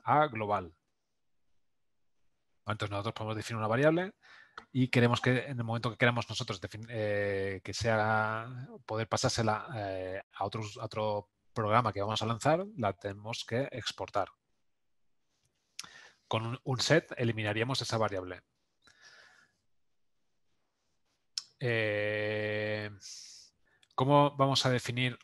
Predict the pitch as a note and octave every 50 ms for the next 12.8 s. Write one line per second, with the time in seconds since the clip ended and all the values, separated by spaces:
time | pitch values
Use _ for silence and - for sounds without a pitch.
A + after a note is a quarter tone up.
0 | _ - B2+ B2 A#2 A2+ A2+ A2 A2 G#2+ G#2+ G#2 G#2 G#2 G#2 G2+ F#2+ - _ _
1 | _ _ - C#3 B2 A#2+ A2+ G#2+ A2 G#2 G2+ F#2+ F#2 F2+ F#2 F2+ - - _ _
2 | - G2 A2+ - - G2 - - A2 A2 A2 A2 A2+ G#2+ G2+ G2 F#2+ G2+ G#2 A2
3 | A2 G#2+ G#2+ G#2+ G#2 G2 A2 A#2 A2+ G#2 G2+ G2+ G2 G#2 G#2 G2+ A2 A2 G#2 G2+
4 | F#2+ - G#2 G#2+ A#2+ D#3 G3 G#3 G#3 - _ _ _ - - - - _ _ _
5 | _ _ _ - B2+ C3+ D#3 D#3+ - A2+ A2 - - A#2+ B2 B2+ C3+ - - D#3+
6 | D#3+ D#3 C3 A2 G#2+ G#2 G2+ G2 G2 G2 G2 G2 F#2+ F#2+ G2 F#2+ F#2+ F#2+ F#2+ F#2+
7 | G2 G2 - - C#3 B2 A#2 A#2 A#2+ A2 - - G#2+ G2+ - C3+ C#3+ C#3+ D3 E3
8 | - - A2+ A2 A2 - A2 G#2 G#2 - A2+ A2 A2+ A#2+ A2 G#2 - - G#2+ G#2+
9 | G#2 G#2+ G#2 G2+ G2+ G2+ G2 G2+ G2+ G#2 G2 G#2 G2 G#2 A2+ C3 D3+ - - C#3
10 | A#2+ A2 B2+ A#2+ A#2 A#2+ A2+ - A2 - A#2+ A#2+ A#2+ - A#2 A#2 B2 B2 A#2 A2
11 | G#2+ G#2+ A2 A2 - G#2 G2 G2 F#2+ F2+ F#2 G2+ A2+ - - - C#3 B2 A2+ G#2+
12 | G#2+ A2+ A#2 A#2+ A#2+ A2 G2+ A2+ A#2 A2+ G#2 G2 G2 F#2+ F#2